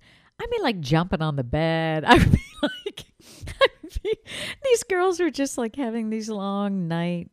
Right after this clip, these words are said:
conversations with people, <laughs> you know, with, with Gary. And, uh,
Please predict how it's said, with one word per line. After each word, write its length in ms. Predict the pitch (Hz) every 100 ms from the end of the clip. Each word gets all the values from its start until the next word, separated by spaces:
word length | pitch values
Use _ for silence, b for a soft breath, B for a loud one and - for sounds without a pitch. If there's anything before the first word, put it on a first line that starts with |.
| -
conversations 960 | 190 165 165 - 160 165 - 160 156
with 120 | 180 147 -
people, 200 | 220 - - _ _
<laughs> 360 | _ - - -
you 100 | 202
know, 140 | 165
with, 320 | 160 151 147 -
with 260 | 156 165 139
Gary. 480 | 147 143 139 151 - _ _ _ B B B -
And, 380 | 156 147 139
uh, 140 | 147